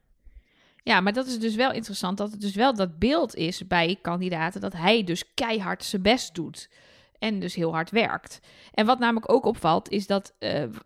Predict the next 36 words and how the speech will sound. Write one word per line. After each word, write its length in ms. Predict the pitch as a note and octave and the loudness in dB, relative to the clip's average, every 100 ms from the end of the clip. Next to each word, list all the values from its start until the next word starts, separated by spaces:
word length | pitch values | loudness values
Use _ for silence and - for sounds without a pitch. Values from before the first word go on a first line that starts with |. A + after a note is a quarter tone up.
| - | -2
Hila, 560 | F#3 B3 F3+ D#3+ G#3+ - | 2 4 4 4 2 -2
eh, 280 | - F#3 F3+ - | -4 0 0 -2
voorheen 600 | - - G#3 A3+ B3 - | -2 4 6 6 4 2
ook 140 | B3 | 2
nooit 240 | G#3+ F#3+ | 4 4
over 220 | - E3+ D#2+ | 2 2 2
Everon 320 | C#3+ F3 D#3+ | -2 -2 -6
heeft 140 | D3 | -6
gehad. 160 | - C#3 | -6 -4
Dus 120 | F3 | 0
daarom 240 | F#3+ A3+ | 4 4
ging 160 | A3 F#3+ | 4 -2
ik 60 | F#3+ | -4
het 100 | F#3+ | -4
goed 220 | F#3+ F3+ | -4 0
checken 240 | A#3 C4+ | 0 0
wat 100 | G3 - | -4 -6
ze 60 | |
nou 120 | F3+ | -6
eigenlijk 300 | D3+ F3 E3 | -6 -6 -6
zegt. 320 | - A3 - - | -2 -2 -2 -8
Want 140 | G3 | -10
ze 80 | G3 | -6
zat 220 | - G3 - | -6 -6 -2
eerder 560 | G#3 C4+ G#3 C#3+ G3 | 2 2 4 2 0
op 140 | - F#3 | -2 -6
Freesia. 560 | A#3+ D4+ E4+ D#3 - - _ _ _ _ _ _ _ _ _ _ _ _ _ | 0 2 0 -2 -6 -8 _ _ _ _ _ _ _ _ _ _ _ _ _
En 140 | A3+ | 0
een 100 | G3+ | 0
beetje 300 | G3 G3+ G3+ | 2 0 0
op 100 | - | -6
Sahil, 400 | - F3+ E3+ A3 | -4 -4 -2 -4
zei 200 | C4+ A#3 | -4 -4
ze 100 | A#3+ | -4
vorige 340 | - A#3+ B3 A3+ | -4 -4 -4 -4
week. 360 | A3 D4+ - | -6 -6 -10